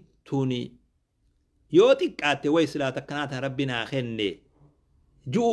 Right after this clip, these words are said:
oolan shakkin abadan kana duuba. Jaartiin dhaadheeysin. Hin dhaadheysin. Makiinaa keessa fuutee dhaadheysaan deeminiin. Makiinaa wajjin deeminaa jechuu hin yaame. Hin dhaadheysin. Kanaafuu, inshaa Allah,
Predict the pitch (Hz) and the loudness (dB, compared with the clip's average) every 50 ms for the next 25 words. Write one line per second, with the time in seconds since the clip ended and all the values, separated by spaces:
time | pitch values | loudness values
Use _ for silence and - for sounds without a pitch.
0 | 208 208 185 175 165 160 151 139 - - 165 - - 202 190 185 - 139 135 143 | 6 8 8 8 6 4 2 -2 -6 -10 -12 -8 -8 -8 -8 -6 -8 -4 -4 2
1 | 139 165 156 135 - 101 95 85 85 87 82 _ _ _ _ _ _ _ _ _ | 2 2 2 2 -4 -12 -16 -16 -18 -20 -20 _ _ _ _ _ _ _ _ _
2 | 131 131 135 131 - 170 170 151 135 123 120 120 113 113 117 107 - - 113 104 | -2 -2 -2 2 2 2 2 2 0 0 -2 0 0 -2 -6 -6 -6 -8 -10 -10
3 | 95 98 _ _ _ _ _ _ _ _ _ _ _ _ _ _ _ _ _ _ | -10 -14 _ _ _ _ _ _ _ _ _ _ _ _ _ _ _ _ _ _
4 | _ _ _ _ _ _ _ _ _ _ 131 143 143 - 127 127 - 110 110 104 | _ _ _ _ _ _ _ _ _ _ -6 -4 0 2 2 2 2 0 -2 -4
5 | - - 107 104 104 110 120 117 175 180 170 165 147 135 135 127 - - 139 - | -4 -6 -10 -10 -8 -8 -2 0 2 2 2 2 2 0 0 -2 0 -2 -6 -4
6 | - 123 120 110 - 139 135 123 120 123 117 117 110 101 - 131 123 117 101 104 | -4 -8 -6 -4 -4 -4 0 0 0 0 0 -2 -4 -2 -4 -4 -4 -4 -4 -4
7 | 101 98 101 104 104 104 104 101 98 - _ 113 113 - 156 160 165 165 156 147 | -4 -4 -4 -6 -6 -6 -8 -8 -12 -14 _ -10 -2 2 2 4 4 4 4 4
8 | 135 120 123 120 120 113 117 123 127 131 123 120 117 120 110 - 131 110 104 101 | 2 0 -4 -6 -4 -2 -2 -2 0 0 -2 -2 -2 -4 -6 -6 -6 -6 -6 -4
9 | 101 107 104 101 95 90 82 - _ _ _ _ - 139 156 151 147 147 139 123 | -4 -2 -2 -2 -4 -6 -12 -18 _ _ _ _ -6 -6 2 4 4 4 4 4
10 | 123 113 104 - 120 104 98 - _ _ _ _ _ _ _ _ _ _ _ _ | -2 -4 -6 -8 -12 -12 -12 -16 _ _ _ _ _ _ _ _ _ _ _ _
11 | _ _ _ _ _ _ _ _ _ _ _ _ _ _ _ _ _ _ _ _ | _ _ _ _ _ _ _ _ _ _ _ _ _ _ _ _ _ _ _ _
12 | _ _ _ _ _ _ _ _ _ _ _ _ _ _ _ _ - 110 120 131 | _ _ _ _ _ _ _ _ _ _ _ _ _ _ _ _ -10 -4 -2 0
13 | 135 131 - 151 135 120 107 104 107 95 - - 127 120 113 104 101 98 92 90 | -2 0 0 0 0 0 -2 -4 -8 -10 -8 -8 -6 -6 -4 -6 -6 -6 -8 -8
14 | 90 90 90 | -10 -14 -16